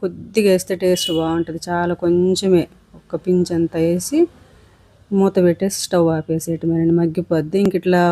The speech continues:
ఒక స్పూన్ తీసుకొని స్మాష్ చేసినట్టుగా అనుకుంటే మనం క-, రోట్లో నూరుకోకుండా సరిపోద్ది అనమాట. మనం ఈ గ్రైండ్ చేసిన పొడి కూడా వేసి ఇంకా బాగా మిక్స్ చేసుకోవటమేనండి. ఒక నాలుగైదు వెల్లుల్లి రెబ్బలు కూడా కచ్చా పచ్చగా దంచి వేసుకుంటే, పచ్చిగా వేసుకుంటామండి. ఇంక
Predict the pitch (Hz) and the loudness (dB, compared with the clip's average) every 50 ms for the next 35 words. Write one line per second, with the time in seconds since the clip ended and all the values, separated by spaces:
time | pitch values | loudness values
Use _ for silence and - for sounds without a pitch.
0 | 175 175 175 175 165 - 180 - - - - 202 208 202 190 185 180 175 - - | 2 2 0 -2 -2 -4 -6 -8 -6 -2 2 2 4 4 4 2 2 0 -4 -8
1 | - 185 180 208 233 254 247 - - 196 185 185 185 180 185 185 180 175 170 - | -2 0 0 2 2 2 0 0 0 2 2 2 2 2 0 0 0 0 0 0
2 | 185 175 175 _ _ - 180 185 180 175 180 170 - 180 180 185 240 247 233 202 | -2 -2 -2 _ _ -4 0 2 2 2 2 2 0 -2 -2 0 0 0 2 2
3 | 185 180 175 - 180 170 170 170 170 175 185 190 185 185 185 170 170 170 165 170 | 4 2 2 2 0 0 0 2 2 2 2 2 2 2 0 2 2 0 0 -2
4 | - 170 160 - 175 180 185 196 - 185 160 156 156 160 156 143 - 143 143 143 | -4 -6 -6 -4 -4 -4 -2 -2 -4 -4 -6 -6 -6 -6 -6 -6 -6 -8 -8 -6
5 | 151 151 156 - 226 269 330 330 _ _ _ _ - - - _ _ - 202 196 | -6 -6 -8 -6 -2 -2 -2 -2 _ _ _ _ -20 -20 -20 _ _ -2 0 2
6 | 190 185 185 185 180 175 185 180 180 185 190 180 180 175 - - 175 - - 180 | 4 6 6 4 4 4 4 4 4 4 2 2 0 -2 -2 -4 -6 -6 -4 -4
7 | 175 175 180 180 170 170 170 170 175 185 - - 254 214 180 170 175 170 170 175 | -2 -2 -2 -2 -2 -2 -4 -4 -6 -6 -6 -6 -6 -6 -4 -4 -4 -2 -2 -2
8 | 170 175 160 165 170 - - 170 160 160 156 156 - - 156 151 151 160 160 160 | 0 0 0 0 -2 -2 -4 -2 0 0 0 -2 -4 -6 -8 -8 -6 -4 -4 -2
9 | 160 160 160 170 175 220 277 320 320 262 202 185 - 190 185 180 180 180 175 175 | -2 -2 0 0 0 2 2 2 2 0 -2 -6 0 2 4 4 4 4 4 2
10 | 170 175 170 170 165 170 175 180 185 185 190 180 175 180 160 160 165 170 165 170 | 2 2 2 2 2 0 0 2 2 2 2 0 0 0 -2 -2 -4 -2 -2 -2
11 | 170 165 - 170 165 - - 185 175 - 175 160 - - 165 170 160 170 175 180 | -2 -4 -6 -8 -10 -10 -6 -6 -6 -6 -6 -12 -12 -8 -6 -6 -4 -2 0 0
12 | 180 - 175 170 170 170 170 - - - 170 180 180 - 302 311 262 175 170 - | 0 0 0 0 0 0 -2 -4 -4 -2 -2 0 2 2 2 2 2 -2 -4 -6
13 | _ _ _ _ _ _ - _ _ _ _ _ _ _ - - 185 - 190 180 | _ _ _ _ _ _ -20 _ _ _ _ _ _ _ -10 -8 -2 0 0 -2
14 | - - - 208 196 185 170 165 156 - - - - 165 165 - 160 165 165 170 | 0 2 2 4 4 4 4 2 0 -2 -6 -6 -4 -4 -4 -2 -2 0 2 2
15 | 180 180 175 | 2 2 2